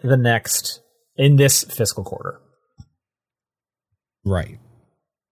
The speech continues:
Speaker 1: Uh, speaking of Ubisoft, uh, there's some kind of Assassin's Creed property happening with Netflix.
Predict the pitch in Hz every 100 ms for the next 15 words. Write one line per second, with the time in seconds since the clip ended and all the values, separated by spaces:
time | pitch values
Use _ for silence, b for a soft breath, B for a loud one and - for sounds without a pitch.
0 | _ _ _ _ _ _ _ _ - B
1 | B B - 95 - 147 139 123 117 110
2 | - 110 117 - - 107 101 101 101 95
3 | - 120 123 117 101 - 110 107 98 117
4 | 110 - 127 123 131 117 113 117 117 104
5 | 113 123 147 156 -